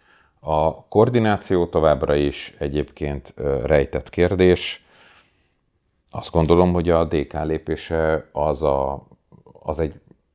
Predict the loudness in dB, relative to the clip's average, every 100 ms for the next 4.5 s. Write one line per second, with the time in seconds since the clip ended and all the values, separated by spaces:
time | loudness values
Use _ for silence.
0 | _ _ _ _ _ _ -4 -2 -4 -6
1 | -6 -4 -2 -4 -4 -2 -2 -2 0 0
2 | 0 -2 _ _ -12 -10 -8 -10 -12 -8
3 | -6 -6 -10 -10 -12 -12 -14 -12 -12 -12
4 | -12 -14 -14 -16 -20